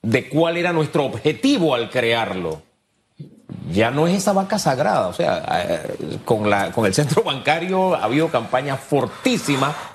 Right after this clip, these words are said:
olvidando por qué nació y para qué nació y cuál es su función, ¿verdad? Eh, en el tema canal, por lo menos tenemos un acuerdo bastante, que respetamos mucho todavía, gracias a Dios. Otro acuerdo nacional que teníamos,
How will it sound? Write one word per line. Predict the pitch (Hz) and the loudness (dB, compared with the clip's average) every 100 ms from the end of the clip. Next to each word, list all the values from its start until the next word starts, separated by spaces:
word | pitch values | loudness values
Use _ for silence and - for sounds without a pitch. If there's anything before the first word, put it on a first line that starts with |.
| - | 0
olvidando | 208 170 165 208 233 - | 0 2 0 2 0 0
por | 180 139 | -2 0
qué | 208 | 0
nació | 202 - 220 | 0 0 0
y | |
para | - - - | 0 -2 0
qué | 214 | -2
nació | 202 165 190 185 - | 0 0 -2 -4 -4
y | 135 | -2
cuál | - 185 190 | 2 2 2
es | 135 | 0
su | 113 | -4
función, | - 92 87 101 78 | -4 -4 -2 -2 0
¿verdad? | 82 104 190 220 - _ _ _ - _ _ - - | 0 0 0 -4 -14 _ _ _ -20 _ _ -20 -2
Eh, | - 113 117 | 0 2 2
en | 117 | 2
el | 135 113 | 0 0
tema | 156 202 | 0 0
canal, | - 143 160 | 0 0 0
por | 185 240 | 0 0
lo | |
menos | 190 226 | 2 0
tenemos | 202 156 190 | 2 2 2
un | 202 185 | 2 2
acuerdo | - 185 190 143 123 110 98 | 2 0 2 2 2 2 0
bastante, | 95 113 - 170 175 151 | 0 -2 0 -2 -2 -2
que | - 135 | 0 0
respetamos | 123 139 - 165 160 | 0 -2 0 0 2
mucho | 180 254 220 - 117 | 2 2 0 -2 0
todavía, | 113 107 120 147 | 2 2 2 2
gracias | 110 113 120 113 | 2 -2 0 0
a | 117 | 2
Dios. | 147 208 160 - - _ _ _ _ _ _ - | 2 2 0 -6 -12 _ _ _ _ _ _ -2
Otro | 123 185 220 | 0 2 0
acuerdo | 185 214 226 | 0 0 2
nacional | 196 - 143 170 | 0 2 0 2
que | 202 | 0
teníamos, | - 127 226 220 127 120 160 156 - - - | 0 2 2 2 2 0 0 0 -4 -6 -10